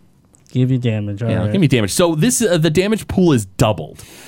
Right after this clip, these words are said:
Speaker 2: So all of the dice rolled, you're rolling twice. So that's, uh, what? Th-, uh, sixty-eight? Oh, no, I'm sorry. It's just the weapon dice. So it's the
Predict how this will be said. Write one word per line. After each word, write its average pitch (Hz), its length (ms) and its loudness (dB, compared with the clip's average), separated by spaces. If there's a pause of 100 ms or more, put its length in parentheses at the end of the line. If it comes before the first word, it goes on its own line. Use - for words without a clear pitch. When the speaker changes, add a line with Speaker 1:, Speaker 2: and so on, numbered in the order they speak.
(120)
Speaker 2:
So 135 200 0
all 156 300 2
of 156 80 2
the 139 100 2
dice 135 320 0
rolled, 165 360 2
you're 131 240 2
rolling 117 640 2
twice. 175 400 0
So - 340 0
that's, 113 380 -2
uh, 104 140 0
what? 101 260 -2 (400)
Th-, - 100 -6
uh, 104 160 0 (600)
sixty-eight? 170 680 0 (2250)
Oh, 151 80 2
no, 147 120 4
I'm 143 80 0
sorry. 139 200 0
It's 113 120 -8
just 123 140 -2
the 120 80 2
weapon 98 340 -2
dice. 80 200 -4
So 117 140 2
it's 107 160 -2
the 104 400 0